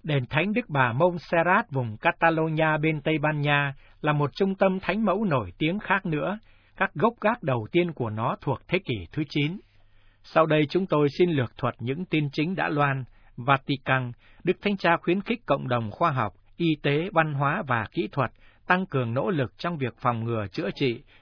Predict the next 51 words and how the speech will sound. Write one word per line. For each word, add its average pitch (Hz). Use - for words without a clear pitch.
chăm 160
sóc 208
và 123
chuẩn 101
bị 113
tương 156
lai 143
cho 147
nhân 139
loại. 107
Vatican, 135
Giám 180
đốc 165
phòng 120
báo 156
chí 214
Tòa 113
Thánh 165
ông 160
Reichberg 135
cho 151
biết, 165
từ 139
chiều 123
thứ 175
Sáu 170
hai 165
mươi 170
bảy 110
tháng 180
tư 160
vừa 110
qua, 139
Đức -
Thánh 208
Cha 170
bắt 202
đầu 123
gặp 110
riêng 156
các -
nạn 123
nhân 156
bị 127
giáo 131
sĩ 165
lạm 139
dụng 127
tính 175
dục 135
ở 95